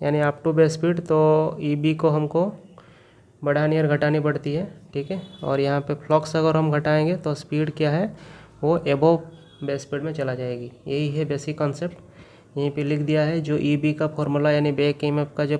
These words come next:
फॉर्मूला है वीए आर्मेचर वोल्टेज minus आईए of armature current and armature resistance, uh, divided upon, uh, divided to K T phi, ठीक। so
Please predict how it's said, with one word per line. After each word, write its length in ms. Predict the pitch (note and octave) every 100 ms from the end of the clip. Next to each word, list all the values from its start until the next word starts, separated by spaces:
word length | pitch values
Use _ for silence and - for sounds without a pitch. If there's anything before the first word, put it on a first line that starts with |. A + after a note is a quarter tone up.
| D3
फॉर्मूला 320 | C#3 C#3+ C#3+
है 120 | D3
वीए 420 | C#3 C#3 C#3+ D3 F3 G#3+ - - - - C#3
आर्मेचर 440 | C3+ C#3+ C#3+ D3+
वोल्टेज 540 | C#3+ D3 C#3 F#3 G3 - C#3+
minus 440 | C3+ C#3 F#3 - - -
आईए 400 | - C3+ C#3 D3+ D#3+
of 140 | C#3+ C3+
armature 480 | C3+ C#3+ C#3 D3 C#3 - - C3+
current 340 | C3+ D#3 F3+
and 260 | C#3+ C3+ C3
armature 400 | C3 C3+ C3+ C3
resistance, 600 | B2+ C3 - F3 G#3+ - - - - - - _
uh, 240 | C3 C3 C3
divided 460 | C3+ C#3 C#3 C#3
upon, 280 | C3+ D3 F3 F#3+ - -
uh, 260 | C#3+ B2+ C3
divided 440 | C3+ C#3 C#3 C#3
to 100 | D#3+ E3
K 180 | C3+ C3+ C3 D3+
T 100 | F#3 G#3+ - -
phi, 180 | C3+ B2+ B2
ठीक। 220 | C#3+ C#3 - - - _ _ _ _ _ _ _ _ -
so 240 | - C#3+